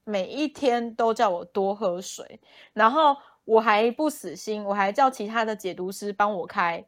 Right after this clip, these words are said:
解读师也说你就多喝水，然后听就是会让你放松的音乐。我就心里面想说，到底是什么样的，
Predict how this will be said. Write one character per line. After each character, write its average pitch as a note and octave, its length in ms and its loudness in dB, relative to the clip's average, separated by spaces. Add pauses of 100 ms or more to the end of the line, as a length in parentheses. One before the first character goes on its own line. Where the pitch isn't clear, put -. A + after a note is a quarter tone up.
(180)
解 G3+ 140 -2
读 G3 120 -4
师 G#3 180 -8
也 F3 140 -2
说 F#3 400 -6
你 G3 140 -8
就 G#3+ 140 -4
多 G#3 260 0
喝 G3 240 -4
水， - 340 -14
然 F#3 100 -14
后 G3 140 -6
听 G3 340 -10
就 F#3+ 120 -10
是 G3 60 -8
会 G3+ 140 -4
让 G3 160 -6
你 - 160 -20
放 F3+ 220 -4
松 F3+ 180 -10
的 F3 100 -10
音 F3 300 -14
乐。 - 240 -10 (520)
我 A#3 100 -2
就 F4+ 160 0
心 F#4+ 160 -4
里 F4 60 -2
面 C#4+ 120 4
想 A3+ 300 -2
说， C#4 340 2 (460)
到 F4 220 2
底 G#3 120 -2
是 E4 300 -4 (400)
什 - 260 2
么 A#3+ 140 6
样 F#4+ 220 6
的， C#4+ 120 10